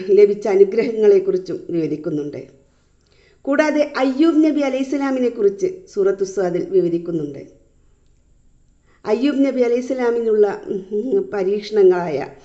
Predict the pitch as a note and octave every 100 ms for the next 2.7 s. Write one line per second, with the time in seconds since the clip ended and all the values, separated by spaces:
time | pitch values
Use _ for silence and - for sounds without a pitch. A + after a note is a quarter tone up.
0 | - - _ _ - G3+ G3 G3+ A#3+ B3
1 | A#3 A#3 A#3 B3 A#3 A3 G3 - D#3+ F#3+
2 | F3 E3+ E3+ E3+ D#3+ D3 -